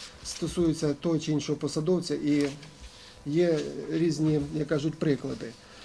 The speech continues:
Е, ну, щодо корупції, то це є певний підкуп, або є ще визначення як ржавчина,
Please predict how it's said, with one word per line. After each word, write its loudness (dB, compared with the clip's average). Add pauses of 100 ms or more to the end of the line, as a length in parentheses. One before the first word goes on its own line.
(300)
Е, 0
ну, 2 (760)
щодо 4
корупції, 4
то 2 (580)
це 2 (180)
є 2 (120)
певний 6
підкуп, 0
або 2
є 2
ще -4
визначення 0
як 0
ржавчина, 2